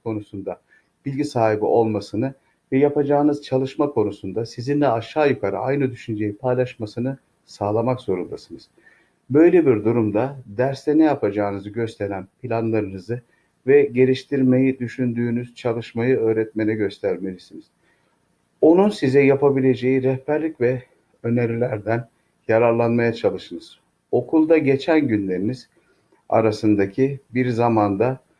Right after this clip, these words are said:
öğretmenle görüşme olanağı bulma, e, bulmanızın uygulamada, e, size önemli kolaylıklar,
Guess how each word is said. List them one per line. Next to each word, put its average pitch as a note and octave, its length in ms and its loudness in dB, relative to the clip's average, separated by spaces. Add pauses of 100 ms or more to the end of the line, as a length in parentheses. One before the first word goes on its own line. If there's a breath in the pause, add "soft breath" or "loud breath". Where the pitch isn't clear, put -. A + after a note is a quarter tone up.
(260)
öğretmenle D#3 640 4
görüşme C3 480 0
olanağı A2+ 480 -2
bulma, A2 380 -4
e, G2+ 120 -4 (440)
bulmanızın A2 600 -2 (560)
uygulamada, C3 840 0
e, F2+ 280 -2
size - 920 -4
önemli C3+ 500 0
kolaylıklar, A2 600 -2